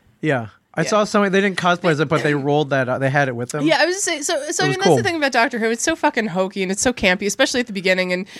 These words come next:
Speaker 2: it's kind of back to being hokey and campy. But, I mean, that's the show. You know?
Speaker 1: Yeah.
Speaker 2: So, so, so watching it, it take this huge step, it was very sad because you're always sad when you watch your favorite Doctor leave.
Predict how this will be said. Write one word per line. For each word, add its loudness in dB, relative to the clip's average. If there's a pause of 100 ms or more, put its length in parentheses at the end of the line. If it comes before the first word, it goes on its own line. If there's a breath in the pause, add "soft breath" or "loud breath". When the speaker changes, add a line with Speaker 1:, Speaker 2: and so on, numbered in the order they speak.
(120)
Speaker 2:
it's -2
kind 0
of -8
back 2
to -12
being -2
hokey -4
and -10
campy. -6 (340 soft breath)
But, 4
I -6
mean, -6
that's -8
the -6
show. -6 (320)
You -16
know? -6
Speaker 1:
Yeah. 4
Speaker 2:
So, -6
so, -4
so -4
watching 0
it, -4
it -6
take -8
this -6 (280 loud breath)
huge -4
step, -2
it -16
was -10
very -2
sad -2
because -10
you're -4
always -4
sad 0
when -8
you -4
watch -2
your -8
favorite -4
Doctor -4
leave. -6